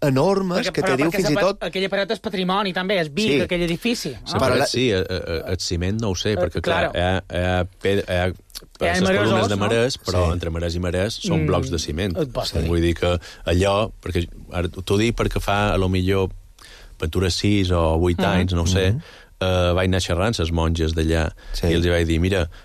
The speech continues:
Speaker 3: m'agradaria poder fer un mural en el, en el ciment i
Speaker 2: Ah.
Speaker 3: pintura amb els temps, m'agradaria, pues, anar por convidant gent, tant local com nacional com internacional,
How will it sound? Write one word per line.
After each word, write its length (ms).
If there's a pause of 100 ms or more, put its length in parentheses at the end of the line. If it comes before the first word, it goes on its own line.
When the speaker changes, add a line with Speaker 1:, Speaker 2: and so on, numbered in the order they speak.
(120)
Speaker 3:
m'agradaria 580
poder 400
fer 380
un 160
mural 380
en 100
el, 160 (120)
en 120
el 100
ciment 560
i 60
Speaker 2:
Ah. 120
Speaker 3:
pintura 280
amb 140
els 120
temps, 420 (240)
m'agradaria, 580
pues, 180
anar 180
por 140 (160)
convidant 440
gent, 320 (160)
tant 180
local 360
com 140
nacional 280
com 140
internacional, 680